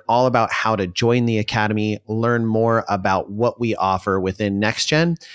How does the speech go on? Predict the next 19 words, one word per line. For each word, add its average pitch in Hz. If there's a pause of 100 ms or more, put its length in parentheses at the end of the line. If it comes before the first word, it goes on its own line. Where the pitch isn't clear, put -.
(220)
And 160
as 156
always, 131
please 147
like, 110
share, 117
subscribe 101 (220)
this 127
podcast 104
with 98
people 113
who 110
you 98
think 139 (280)
would 117
love 113
to 107
hear 143
it. 160